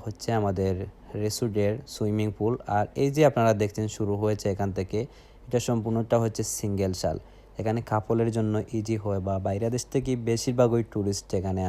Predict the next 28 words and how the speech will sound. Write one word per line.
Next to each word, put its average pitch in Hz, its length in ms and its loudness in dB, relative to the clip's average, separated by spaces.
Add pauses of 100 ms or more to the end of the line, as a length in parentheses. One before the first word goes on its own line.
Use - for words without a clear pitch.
আসে, - 160 -8 (120)
শুধু 101 180 -4 (120)
আরবিরা 104 380 0 (100)
আসে 120 160 0 (240)
এমন 98 180 -2 (120)
না। 87 100 -2 (800)
তো 120 140 2
আমি 123 200 4
চলে 120 200 8
আসলাম 120 200 -2 (100)
সেকেন্ড 117 260 2
ফ্লোরে 113 260 6 (100)
যে 110 60 4 (100)
রেস্টুরেন্টটা 107 600 2
আছে, 113 180 0 (200)
একটু - 240 -4
হালকা 98 320 -2
পাতলা 107 220 2 (160)
ডেকোরেশনের 104 640 -2
কাজে 104 220 4 (100)
হেল্প 98 280 -2
করতেছি। 101 420 -4 (340)
তারপর 98 280 0 (100)
কিচেনে 107 380 -2
চলে 98 240 2
যাব, 98 140 2 (560)
কারণ 113 260 8
আমরা 117 140 2